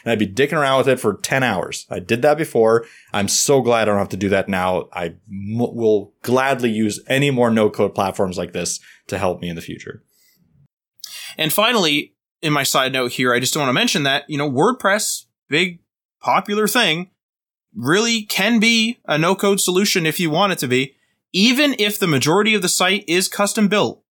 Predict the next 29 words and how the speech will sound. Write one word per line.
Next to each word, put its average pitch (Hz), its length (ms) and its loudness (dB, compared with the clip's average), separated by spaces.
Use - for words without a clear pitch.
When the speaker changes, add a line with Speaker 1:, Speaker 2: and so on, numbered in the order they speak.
Speaker 2:
and 139 140 -2
you're 139 120 2
just 170 180 0
using 180 260 0
WordPress 165 440 -2
for 139 400 -2
something 143 500 -2
like 123 480 -2
the 131 200 0
actual 123 1000 -2
compose 143 680 -2
of 131 160 0
each 127 180 0
of 123 80 -2
the 117 80 0
posts. - 540 -4
And 113 140 -2
it, - 180 -6
that, 127 180 -2
that's 139 240 -2
it. 143 120 -2
You're 123 100 -4
only 131 140 -2
using 131 180 0
it 120 60 -4
for - 60 -6
the 120 80 -2
blog 131 260 0
part. - 300 -8